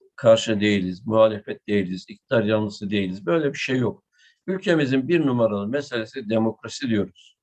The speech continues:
Bakın demokrasi, demokrasi konusunda çok çok gerilerdeyiz. Yani yapılan bütün araştırmalarda, hem bilimsel araştırmalara baktığımız zaman, e, Türk demokrasisi işte yüz altmış yedi ülke arasında yüz dördüncü sırada.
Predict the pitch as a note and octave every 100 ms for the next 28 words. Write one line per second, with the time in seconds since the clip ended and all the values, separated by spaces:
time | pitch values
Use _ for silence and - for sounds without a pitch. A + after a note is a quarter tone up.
0 | _ _ _ _ A#2+ B2 B2 G#2+ A#2+ B2+
1 | B2+ C#3+ E3+ C#3 - _ _ - - -
2 | A2 A2 A#2+ A#2+ A#2 E3 E3+ - _ _
3 | _ _ - G#2+ G2+ - A2+ D#3+ E3+ -
4 | - F3 E3+ D3+ C#3+ - C#3+ A#2+ A#2 B2
5 | C#3+ - F3 D#3 - - _ _ A2+ A2+
6 | A#2+ A2 B2 B2+ C#3+ A2+ G#2 A2 F#3 F3
7 | C#3 A2+ - A2+ G#2 G2+ G2 F#2 G#2+ A#2
8 | - _ _ _ _ _ - A2+ A2+ G#2
9 | A2+ A#2 G#2 E3 D#3 G#2 F#2 - G2 G2+
10 | G2 G2+ G2 G#2+ - G#2+ C3+ D3 B2 B2+
11 | C#3 - _ _ _ A2 G2+ - C#3 -
12 | - A2+ A#2 A#2+ A2 G#2+ - D#3 D#3 -
13 | - G2+ G2+ A2+ A#2 G#2+ G#2 A#2 - G#2+
14 | D3 A#2+ - F#2+ - G#2 B2+ A#2 A2 G#2
15 | G#2+ G2+ G#2 - - B2+ F#2 E2